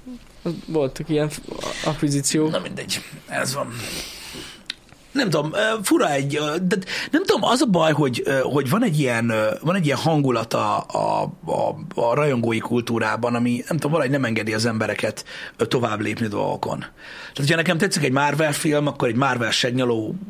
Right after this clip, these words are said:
Speaker 2: köcsög vagyok. Ha azt mondom, hogy nagyobb potenciál van azokban a karakterekben filmügyileg, ö, a D C karakterekben, akkor egy D C segnyaló vagyok. Így, így, így működik ez a világ. Meg kell magyaráznom neki, mi az alapja annak, ami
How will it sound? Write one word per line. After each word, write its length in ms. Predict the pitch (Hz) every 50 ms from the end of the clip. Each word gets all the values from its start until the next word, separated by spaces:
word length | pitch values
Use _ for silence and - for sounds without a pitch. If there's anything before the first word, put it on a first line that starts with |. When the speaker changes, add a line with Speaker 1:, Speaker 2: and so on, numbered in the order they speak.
| - - -
Speaker 2:
köcsög 320 | - 151 - - 151 135
vagyok. 320 | 135 135 131 135 135 - -
Ha 80 | 135 147
azt 160 | 151 - -
mondom, 200 | 147 139 139 131
hogy 120 | 123 123
nagyobb 220 | 135 156 160 131 -
potenciál 540 | 151 139 - 139 123 - - - 117 120 117
van 260 | 120 131 123 120 117 - - - - -
azokban 340 | 139 139 139 131 127 127 120
a 40 |
karakterekben 680 | 117 - 143 117 104 - - 131 123 117 113 117 120 117
filmügyileg, 680 | 117 - 147 139 127 127 123 120 120 117 110 107 104 - - - - - - - -
ö, 260 | - 117 110 107 107 107 - - - - - - - - -
a 160 | 131 127 127
D 60 | 143 156
C 120 | 139 - 135
karakterekben, 640 | 120 127 135 139 - - 143 139 139 127 135 127
akkor 240 | 123 117 - - 113
egy 100 | 98 101
D 140 | 113 160 175
C 140 | - - 143
segnyaló 440 | - - 143 131 131 131 127 123 120
vagyok. 340 | 123 123 131 135 - - -
Így, 280 | 254 285 262 196 170
így, 180 | 214 226 185 196
így 180 | 220 214 175 147
működik 380 | 156 160 147 - - 120 120 113
ez 100 | 117 104
a 60 | 113
világ. 420 | 110 107 104 - - - - - - - - - - - - - - - - - - -
Meg 120 | - 190
kell 160 | 185 - 160
magyaráznom 520 | 156 165 151 135 120 117 117 117 113 123 127
neki, 200 | 139 147 - 156
mi 100 | 156 170
az 120 | 147 120
alapja 340 | 147 143 139 123 - 123 127
annak, 280 | 143 165 170 156 151 -
ami 320 | 147 143 143 139 135 135